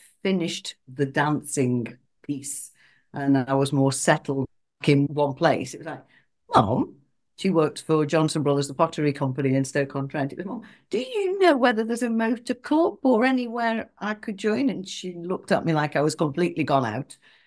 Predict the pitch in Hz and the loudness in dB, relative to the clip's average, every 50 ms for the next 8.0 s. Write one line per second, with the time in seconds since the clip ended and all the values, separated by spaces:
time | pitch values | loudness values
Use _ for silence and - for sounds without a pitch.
0 | _ _ - 175 185 - 220 208 202 220 202 190 190 190 180 180 196 214 233 254 | _ _ -8 -6 -4 -4 -4 0 4 6 6 6 6 4 4 2 2 0 0 -2
1 | - - - 196 160 175 196 190 165 156 - 180 165 165 160 160 185 196 226 233 | -4 -4 -2 -2 0 2 2 2 2 2 0 0 -2 -2 -2 -2 -2 -2 -2 0
2 | 196 190 156 151 147 170 170 165 160 160 - - 170 156 156 175 180 170 147 120 | 0 0 0 0 0 2 2 2 2 0 0 -2 -6 -6 -6 -6 -6 -6 -6 -8
3 | 107 - - 190 - - _ _ _ _ _ _ _ _ - 208 226 220 - 214 | -8 -10 -12 -16 -18 -20 _ _ _ _ _ _ _ _ 2 4 4 4 2 0
4 | - 247 226 226 226 220 - 233 226 247 302 330 285 - 214 196 208 208 208 196 | 0 0 0 0 0 -2 -2 -2 -2 -2 -2 -4 -4 -6 -6 -6 -4 -2 -2 -2
5 | 196 202 208 - _ - 202 202 202 208 208 202 208 202 196 196 202 196 208 247 | -2 -4 -6 -6 _ -2 -2 0 0 0 2 0 0 0 0 -2 -2 -2 -2 -2
6 | 302 285 - - - _ _ _ _ _ - - - - - 214 208 - - - | -2 -4 -6 -10 -16 _ _ _ _ _ -16 -16 -14 -2 0 0 0 2 4 6
7 | 226 185 220 220 - 247 269 262 220 - - 190 196 196 190 190 202 196 190 | 6 6 6 4 4 2 2 4 2 0 0 0 0 0 0 -2 -2 -6 -10